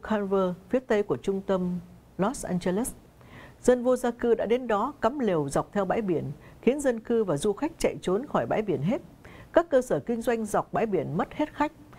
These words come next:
Đã vậy, đám vô gia cư cũng mang theo ma túy, cướp bóc, bắn giết theo họ. Thiên đàng hạ giới California đang mau chóng biến thành địa ngục trần gian dưới tay thống đốc Gavin Newsom.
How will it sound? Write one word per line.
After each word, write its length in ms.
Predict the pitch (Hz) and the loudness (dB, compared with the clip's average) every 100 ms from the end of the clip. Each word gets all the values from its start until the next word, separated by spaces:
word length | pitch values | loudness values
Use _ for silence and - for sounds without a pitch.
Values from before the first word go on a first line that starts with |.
| - - | -18 -10
Đã 180 | 226 247 262 | 2 2 4
vậy, 180 | 170 - | 2 2
đám 200 | 202 294 | -2 2
vô 160 | 247 | 0
gia 140 | 226 226 | 2 0
cư 200 | 233 214 | 4 2
cũng 240 | 226 254 | 2 -2
mang 200 | 254 220 | -2 -2
theo 160 | 220 214 | -2 0
ma 200 | 214 214 | 0 -2
túy, 320 | - 202 294 - | 0 0 -2 -2
cướp 240 | 285 - | -4 0
bóc, 180 | 233 - _ _ | -2 -2 _ _
bắn 220 | - 214 | 0 0
giết 220 | 233 262 311 | 0 -2 -2
theo 160 | 220 190 | -2 0
họ. 280 | 175 - - - - - - - | 0 -2 -6 -20 -20 -20 -20 2
Thiên 160 | 262 247 | 2 4
đàng 160 | 165 | 2
hạ 180 | 170 147 | 0 -4
giới 260 | - 180 - | 0 0 2
California 800 | 226 214 208 208 208 196 196 185 | 0 2 0 0 -2 0 0 0
đang 240 | 208 208 214 | -2 0 -2
mau 160 | 202 196 | -2 -2
chóng 220 | 214 233 | -2 0
biến 160 | 226 | -2
thành 240 | 285 190 151 | -2 -2 0
địa 100 | 131 | 0
ngục 200 | 151 147 | 0 -2
trần 260 | - 156 131 | -2 -2 -2
gian 280 | 175 190 185 - - | -2 -2 -4 -10 -14
dưới 180 | - 220 | 2 2
tay 220 | 240 208 185 | 4 -2 -2
thống 200 | 202 214 | -2 0
đốc 300 | 226 - 160 | -2 -4 -2
Gavin 360 | 196 190 190 185 | -2 0 -2 0
Newsom. 420 | 180 175 185 | 0 -2 -4